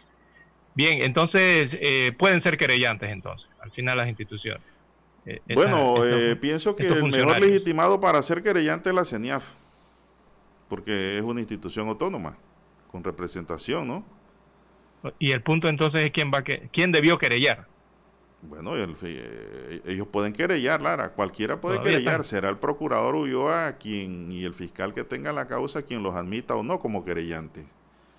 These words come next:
Speaker 2: De allí entonces se van a dar los pasos importantes, si son admitidos o no. Eh,
Speaker 1: Ujú.
Speaker 2: a
Speaker 1: Entonces, lo
Speaker 2: mi
Speaker 1: que
Speaker 2: sano
Speaker 1: no se
Speaker 2: entender, depende cómo esté enfocada la querella.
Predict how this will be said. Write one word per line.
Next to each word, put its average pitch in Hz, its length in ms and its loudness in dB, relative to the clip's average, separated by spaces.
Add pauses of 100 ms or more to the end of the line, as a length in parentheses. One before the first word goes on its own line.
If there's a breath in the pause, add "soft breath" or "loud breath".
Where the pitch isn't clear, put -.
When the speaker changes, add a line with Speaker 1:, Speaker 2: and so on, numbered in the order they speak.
(500 soft breath)
Speaker 2:
De 95 140 0
allí 95 200 0
entonces 139 600 -4
se 104 100 -4
van 101 160 0
a 104 60 0
dar 101 140 -2
los 104 120 -8
pasos 104 360 -4
importantes, 101 640 -8
si 90 100 -12
son 101 440 -12
admitidos 98 600 -4
o 92 100 -4
no. 143 220 -4 (1500 soft breath)
Eh, 101 440 -2
Speaker 1:
Ujú. 95 40 -2
Speaker 2:
a 101 440 0
Speaker 1:
Entonces, 143 40 -4
lo 143 80 -2
Speaker 2:
mi - 20 -4
Speaker 1:
que - 80 -4
Speaker 2:
sano 147 120 0
Speaker 1:
no - 20 -2
se 196 80 -2
Speaker 2:
entender, 165 360 0
depende 165 440 0
cómo 165 220 -2
esté 160 140 -2
enfocada 147 440 0
la 131 120 0
querella. 123 440 -2